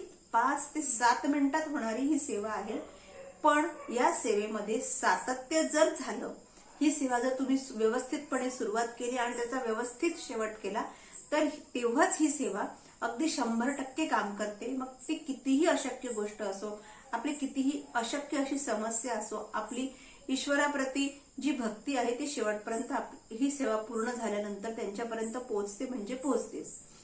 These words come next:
तर काय सेवा आहे आणि जर आपल्याला अशी कुठली तरी अशी मनोकामना पूर्ण करून घ्यायची आहे, इच्छापूर्ती करून घ्यायची आहे, तर ही सेवा तुम्ही अगदी मन लावून कंटिन्यू न चुकता ही सेवा पूर्ण करा.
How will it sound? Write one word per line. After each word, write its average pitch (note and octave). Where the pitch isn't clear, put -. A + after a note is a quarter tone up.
तर -
काय A#3
सेवा B3
आहे A#3
आणि C#4+
जर D#4+
आपल्याला C#4+
अशी -
कुठली -
तरी C#4+
अशी C#4+
मनोकामना A3+
पूर्ण A#3
करून A#3+
घ्यायची G3+
आहे, -
इच्छापूर्ती A3+
करून G#3+
घ्यायची A3
आहे, -
तर C#4+
ही C4
सेवा A3
तुम्ही B3
अगदी G#3+
मन A#3+
लावून A3+
कंटिन्यू C#4
न D4
चुकता -
ही C#4+
सेवा G#3+
पूर्ण G3+
करा. G3+